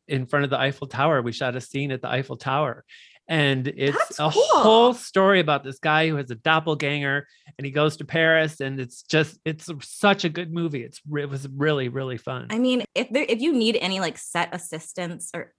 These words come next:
Speaker 3: anything for
Speaker 2: <laughs>
Speaker 3: any of these trips, like, Katie and I are very free. Like, we have all the time in the world.
Speaker 2: I
Speaker 3: So we
Speaker 2: remember
Speaker 3: can
Speaker 2: someone used
Speaker 3: travel
Speaker 2: to
Speaker 3: to
Speaker 2: tell me
Speaker 3: Paris.
Speaker 2: to do makeup for porn because I have a heavy hand and I like, uh, like, I,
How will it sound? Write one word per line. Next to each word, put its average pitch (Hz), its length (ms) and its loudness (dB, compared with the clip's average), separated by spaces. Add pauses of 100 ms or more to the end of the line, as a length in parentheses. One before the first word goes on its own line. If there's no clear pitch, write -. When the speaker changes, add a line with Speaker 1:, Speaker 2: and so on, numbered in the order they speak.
(100)
Speaker 3:
anything 165 560 -4
for 165 280 -4
Speaker 2:
<laughs> - 60 -20
Speaker 3:
any 175 240 0
of 175 100 -2
these 165 220 -4
trips, - 340 -6
like, 147 200 -4 (320)
Katie 190 380 0
and 208 100 2
I 151 400 2
are 147 220 -2
very 147 340 0
free. 151 600 -2
Like, 143 200 -6
we 156 220 0
have 156 280 -4
all 143 140 2
the 160 100 -4
time 143 260 -6
in 139 120 -4
the 131 80 -6
world. - 360 -8 (340)
Speaker 2:
I 349 140 6
Speaker 3:
So 480 80 6
we 554 60 10
Speaker 2:
remember 415 320 8
Speaker 3:
can 381 100 6
Speaker 2:
someone 320 260 6
used - 120 0
Speaker 3:
travel 185 300 4
Speaker 2:
to 226 60 4
Speaker 3:
to - 0 -
Speaker 2:
tell 262 200 6
me 254 400 2
Speaker 3:
Paris. - 120 -10
Speaker 2:
to 302 60 -2
do 233 180 0
makeup 220 600 2
for 214 180 -2
porn 202 480 -2
because 214 680 -4
I 202 180 2
have 208 220 -6
a - 20 -4
heavy 202 320 -4
hand 202 600 -4 (120)
and 208 160 -2
I 190 120 -2
like, 196 520 -2 (200)
uh, 214 200 4
like, 208 320 2
I, 196 80 0